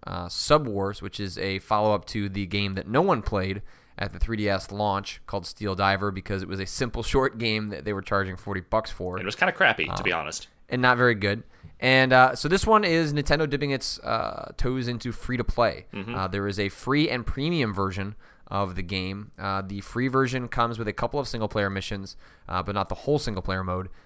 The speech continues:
Speaker 1: uh, but full access to all the multiplayer. Um, and, uh, when you buy the premium version, you get access to all the single-player and I think more subs,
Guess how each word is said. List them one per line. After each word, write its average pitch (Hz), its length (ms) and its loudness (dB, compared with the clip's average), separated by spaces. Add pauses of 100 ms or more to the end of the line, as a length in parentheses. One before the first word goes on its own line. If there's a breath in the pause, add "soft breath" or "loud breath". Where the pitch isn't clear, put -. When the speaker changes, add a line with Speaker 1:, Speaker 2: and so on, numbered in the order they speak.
Speaker 1:
uh, 92 160 2
but 92 160 -4
full 131 300 0
access 117 440 4
to - 100 -8
all 110 240 4
the 104 60 -4
multiplayer. 98 600 -6 (300)
Um, 92 360 -8
and, 95 540 -6 (460 soft breath)
uh, - 240 -6
when 110 320 -4
you 101 120 -2
buy 98 160 4
the 98 60 0
premium 170 320 2
version, 127 240 2
you 117 80 -2
get 113 160 0
access 107 400 0
to 98 360 -4
all 110 200 0
the 107 60 -6
single-player 151 440 2
and 117 200 2
I - 40 0
think 107 180 -4
more 98 200 -4
subs, 95 640 -2